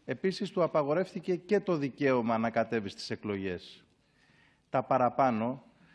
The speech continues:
αποδεικνύουν τα υποκριτικά συνθήματά σας περί ελευθερίας,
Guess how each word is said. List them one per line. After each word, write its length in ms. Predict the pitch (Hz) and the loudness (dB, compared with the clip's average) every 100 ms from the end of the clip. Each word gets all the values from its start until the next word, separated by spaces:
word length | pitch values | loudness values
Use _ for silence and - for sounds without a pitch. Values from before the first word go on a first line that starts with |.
| _ | _
αποδεικνύουν 680 | - 123 143 139 165 202 196 | -2 0 0 0 -2 -2 2
τα 120 | 196 | 4
υποκριτικά 680 | 170 165 147 151 143 - 208 | 4 2 -4 -4 -4 2 2
συνθήματά 680 | 175 147 170 160 123 156 175 | 2 -4 -2 0 0 2 0
σας 260 | 180 165 | -2 -4
περί 420 | - 139 135 131 | -2 0 2 2
ελευθερίας, 1000 | 123 127 117 - 107 127 170 170 160 - | 2 2 0 0 0 2 2 2 0 -12